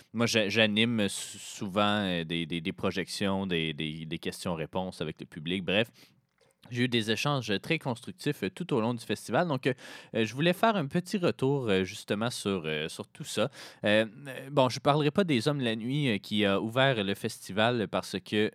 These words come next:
euh, j'en ai parlé la semaine dernière, euh, à l'émission. Et puis, j'ai pas assisté finalement, là, à la soirée d'ouverture. Euh, mais, euh, c'était, euh, je trouve que c'était un, un très bel événement. Euh, t-, il y avait cinq salles, je crois, là, où le film était diffusé,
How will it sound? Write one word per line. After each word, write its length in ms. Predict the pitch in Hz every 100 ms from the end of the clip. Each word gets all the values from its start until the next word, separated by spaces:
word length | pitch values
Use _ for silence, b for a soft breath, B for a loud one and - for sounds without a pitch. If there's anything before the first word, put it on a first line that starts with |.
| -
euh, 600 | 90 78 80 80 82 82
j'en 260 | 80 87 87
ai 80 | 90
parlé 320 | 95 90 98
la 100 | 90
semaine 200 | - 90
dernière, 360 | 82 87 90 85
euh, 80 | 73
à 120 | 90
l'émission. 460 | 87 80 - 127 - B B
Et 80 | 113
puis, 220 | - 104
j'ai 140 | 92 92
pas 100 | 107
assisté 340 | - - 113
finalement, 380 | - 87 85 101
là, 220 | 95 85
à 40 |
la 120 | 85 80
soirée 400 | - 82 87 85
d'ouverture. 540 | 80 73 - 110 135 B B B 95
Euh, 360 | 98 101 104
mais, 380 | 101 107 120 113
euh, 180 | 101 92
c'était, 580 | - 92 - 101 95 90
euh, 60 | 80 _ _ _ _ _ _ -
je 80 | -
trouve 140 | 113
que 100 | -
c'était 240 | - 92 101
un, 500 | 95 85 90 95 98
un 40 |
très 200 | - 123
bel 160 | 123 120
événement. 540 | 107 107 98 104 110
Euh, 380 | 101 92 90 87
t-, 240 | - 110
il 40 | 95
y 80 | 92
avait 120 | 95
cinq 340 | - 131 113
salles, 280 | - 120 117
je 120 | 98
crois, 300 | 90 - 117
là, 160 | 110 104
où 180 | 92 87
le 120 | 85
film 200 | - 101
était 180 | 90 92
diffusé, 520 | 80 - 85 85